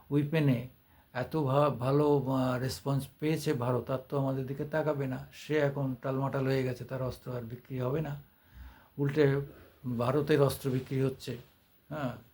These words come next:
আঠারোটা না উনিশটা দেশ অস্ত্র কিনছে, আর্মেনিয়া সহ,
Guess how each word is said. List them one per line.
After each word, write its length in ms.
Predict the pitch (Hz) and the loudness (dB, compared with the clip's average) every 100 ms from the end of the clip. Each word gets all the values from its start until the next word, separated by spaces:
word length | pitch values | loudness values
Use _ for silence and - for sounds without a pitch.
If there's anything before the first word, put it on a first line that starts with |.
| _ - _ - | _ -20 _ -8
আঠারোটা 420 | 123 147 139 143 | -2 0 0 0
না 180 | 139 131 | 2 2
উনিশটা 500 | 135 135 - 131 120 | 0 -4 -6 -6 -6
দেশ 380 | 123 120 - - - - - - _ _ | -6 -8 -8 -14 -20 -20 -20 -20 _ _
অস্ত্র 300 | 139 - 143 | -10 -10 -10
কিনছে, 460 | 143 170 156 143 139 - _ _ _ _ _ _ _ _ _ _ - - | -4 -2 -2 -2 -6 -8 _ _ _ _ _ _ _ _ _ _ -20 -8
আর্মেনিয়া 560 | 135 120 135 135 131 120 | -4 0 0 2 2 0
সহ, 360 | - 120 120 | -2 -2 -2